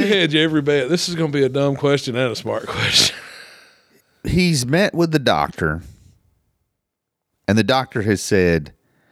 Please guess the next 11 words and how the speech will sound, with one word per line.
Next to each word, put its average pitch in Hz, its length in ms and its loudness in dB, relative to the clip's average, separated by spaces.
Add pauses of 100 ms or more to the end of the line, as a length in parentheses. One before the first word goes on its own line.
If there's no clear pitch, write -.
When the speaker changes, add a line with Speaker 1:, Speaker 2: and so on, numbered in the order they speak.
(520)
Speaker 1:
"You 123 440 0
cannot, 113 800 2 (300)
you 175 340 2
are 135 160 2
so 147 340 0
injured, 107 540 0
you 127 220 2
cannot 110 480 2
injure 98 360 0
it - 80 -8
anymore." 80 540 -2